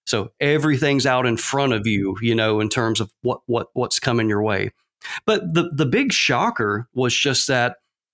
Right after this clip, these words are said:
the number of different beds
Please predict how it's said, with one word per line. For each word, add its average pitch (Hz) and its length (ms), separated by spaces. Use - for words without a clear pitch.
the 120 480
number 151 880
of 120 220
different 123 460
beds 107 800